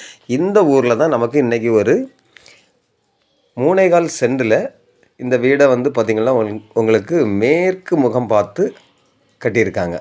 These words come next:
அதே போல, வீட்டினுடைய கார் பார்க்கிங் பார்க்குறீங்க. உங்களுக்கு நல்ல ஒரு இனோவா கார் விடக்கூடிய அளவுக்கு நல்ல ஒரு கார் பார்க்கிங் வசதியோடு தான் இந்த வீடை கட்டியிருக்காங்க.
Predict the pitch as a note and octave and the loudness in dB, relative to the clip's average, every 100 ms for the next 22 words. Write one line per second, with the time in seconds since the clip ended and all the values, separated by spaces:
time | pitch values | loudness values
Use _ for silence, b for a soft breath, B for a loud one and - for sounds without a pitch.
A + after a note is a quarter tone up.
0 | - A#2+ D3+ D3 D#3 C#3 C3+ C3 C3 B2+ | -8 -2 -2 0 0 0 0 -2 -2 -2
1 | C3 C3 B2+ A2+ A2 A#2 A2+ B2 A2+ G2+ | 0 0 0 -2 -2 -4 -4 -4 -4 -4
2 | F2+ G2 F#2+ G2+ D#3 - _ _ b b | -2 -2 -4 -4 -6 -8 _ _ b b
3 | b b b b _ _ _ A#2 C3 C#3 | b b b b _ _ _ -4 0 0
4 | B2 B2 C#3 B2+ B2+ A#2 A#2+ B2+ B2 A#2 | 0 0 0 0 0 0 0 2 2 2
5 | A2+ A2 G#2+ A2 A2 G2+ G2+ A2 F#2 C3+ | 0 2 0 0 2 2 2 0 -2 -6
6 | - - F#2+ G2 B2+ D3 C3+ G#2+ C#3+ A2 | -6 -6 -2 0 2 2 4 2 -2 0
7 | G#2 - A#2 G#2+ B2 G2 G2 - G#2+ G#2 | -2 0 -4 -2 -6 -4 -4 -4 -2 0
8 | G2+ G2 D#3 - G#2+ G2+ G2 G2+ G#2+ A2+ | 0 0 -2 -2 -4 -2 0 0 2 0
9 | C#4 - G#2+ G2 F2+ E2+ D#2 | -2 -8 -6 -4 -6 -8 -10